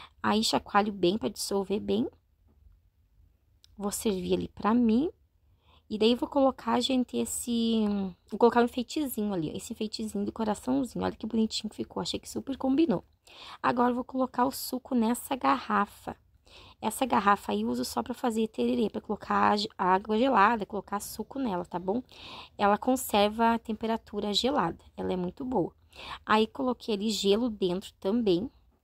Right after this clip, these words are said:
pra ficar tudo geladinho, né?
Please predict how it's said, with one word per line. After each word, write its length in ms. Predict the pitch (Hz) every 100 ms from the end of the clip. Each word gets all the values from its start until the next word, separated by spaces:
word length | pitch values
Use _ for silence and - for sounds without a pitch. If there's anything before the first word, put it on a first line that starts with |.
| _ _ _ _ _ _ _ - _ - -
pra 120 | -
ficar 200 | 196 -
tudo 220 | - 196 220
geladinho, 540 | 214 190 165 220 311
né? 160 | 277